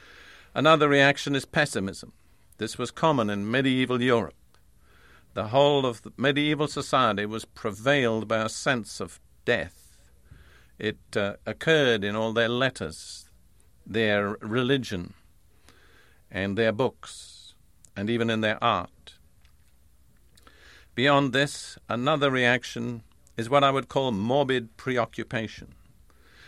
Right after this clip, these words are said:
This attitude is described by the British poet T S Eliot, writing about a poet of the Elizabethan period in England named Webster. He says this,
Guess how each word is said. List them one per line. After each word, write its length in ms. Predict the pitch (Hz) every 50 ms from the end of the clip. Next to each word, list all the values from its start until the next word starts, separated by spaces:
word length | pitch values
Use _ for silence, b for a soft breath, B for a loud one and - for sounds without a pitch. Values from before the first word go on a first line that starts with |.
| b b b
This 160 | - 160 156
attitude 420 | - 156 151 147 135 - - 135 123
is 160 | 123 - -
described 560 | - 120 - - - 139 135 135 139 131 117
by 140 | 110 117 117
the 100 | 110 113
British 320 | 104 127 131 131 - -
poet 340 | - - 143 135 139 - -
T 140 | - - 139
S 140 | 135 127 -
Eliot, 480 | 151 139 139 117 92 - - - - - _ _ _ b b b b b b b b
writing 420 | - 104 127 143 156 160 147 131
about 300 | 120 110 107 110 117 117
a 40 | 120 113
poet 320 | - - 139 135 131 123
of 100 | 117 95
the 80 | 104 110
Elizabethan 680 | 107 107 113 131 131 139 131 143 143 131 - - 123 117
period 440 | - - 143 135 120 107 98 95 101
in 120 | 107 107
England 400 | 113 113 113 104 110 120 131 117 -
named 220 | - 107 113 113
Webster. 580 | 107 123 131 120 - - - - 104 104 113 113 - b b b b b b b b b b b
He 140 | - - 120
says 340 | - - 143 143 139 120 127
this, 560 | 131 113 90 - - - - - - -